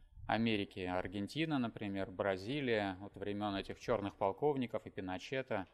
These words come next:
Вот вся Республика Миранда здесь как такой параллельный мир показывает, насколько хрупко, насколько непрочно это вот ритуальное такое аристократическое царство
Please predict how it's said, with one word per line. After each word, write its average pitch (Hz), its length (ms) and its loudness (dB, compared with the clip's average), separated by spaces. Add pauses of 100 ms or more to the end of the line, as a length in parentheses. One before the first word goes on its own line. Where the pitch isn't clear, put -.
(540)
Вот 98 180 -4
вся 110 260 8
Республика 98 480 -4
Миранда 123 440 6
здесь 98 200 -4
как - 160 -2
такой 98 300 2
параллельный 110 600 4
мир 139 200 0
показывает, 101 680 2
насколько 95 460 -6
хрупко, - 420 -2
насколько 98 520 -4
непрочно 104 600 0
это 95 200 -6
вот 92 180 -6
ритуальное 107 640 6
такое 95 340 -4
аристократическое 101 1000 -4
царство 113 640 2